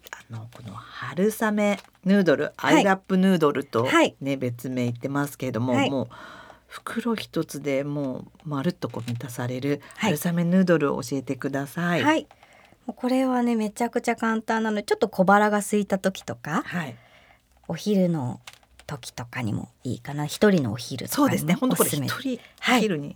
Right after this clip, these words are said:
Speaker 1: いいんですよね。
Speaker 2: はい。
Speaker 1: はい。
Speaker 2: まずですね、これはあの、湯煎調理ではなくって、もうお湯を注ぐだけっていう調理法なんですけど。
Speaker 1: そうそうそうそう。
Speaker 2: はい。
Speaker 1: より簡単っていう。
Speaker 2: そうですね。
Speaker 1: はい。
Speaker 2: まずあの、まあ、電気ポットなんかで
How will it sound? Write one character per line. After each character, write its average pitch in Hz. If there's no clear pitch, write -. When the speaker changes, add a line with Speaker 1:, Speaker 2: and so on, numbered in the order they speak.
Speaker 1:
い 165
い 156
ん 143
で 135
す -
よ -
ね。 240
Speaker 2:
は 254
い。 208
Speaker 1:
は 165
い。 143
Speaker 2:
ま 269
ず 214
で 151
す -
ね、 -
こ 381
れ 403
は 403
あ 294
の、 247
湯 214
煎 240
調 247
理 180
で 151
は 147
な 151
く -
っ -
て、 175
も 165
う -
お 240
湯 277
を 277
注 240
ぐ 226
だ 220
け 208
っ -
て -
い 123
う 123
調 156
理 151
法 160
な 160
ん 151
で 160
す -
け -
ど。 -
Speaker 1:
そ -
う -
そ 311
う 302
そ 247
う -
そ 359
う。 285
Speaker 2:
は 196
い。 160
Speaker 1:
よ 330
り 277
簡 160
単 156
っ -
て -
い 302
う。 -
Speaker 2:
そ -
う -
で 233
す 196
ね。 196
Speaker 1:
は 277
い。 -
Speaker 2:
ま 302
ず 233
あ 180
の、 156
ま 156
あ、 -
電 208
気 196
ポ 190
ッ -
ト 156
な 139
ん -
か -
で 135